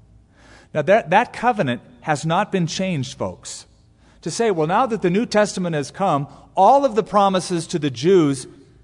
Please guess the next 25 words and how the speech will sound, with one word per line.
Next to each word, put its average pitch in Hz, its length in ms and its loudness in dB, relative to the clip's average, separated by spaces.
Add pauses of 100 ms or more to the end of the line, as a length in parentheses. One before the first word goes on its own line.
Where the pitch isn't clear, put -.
(160)
are 156 200 4
over," 156 440 2 (420)
is 147 240 0
ridiculous 147 800 2
unless 170 680 -2 (720)
you 143 160 2
rip 135 380 4
out 175 180 4
of 165 100 0
your 151 120 0
Bibles 117 500 0
Romans 123 440 -2
nine, 127 300 -2
ten, 131 180 -6
and 113 100 -4
eleven. 101 280 -6 (1160)
If 147 200 -6
you 233 140 2
can 220 180 2
do 214 200 2
that, 135 360 2
then 160 140 -2
you 180 100 0
can 160 140 -4
s-, - 180 -6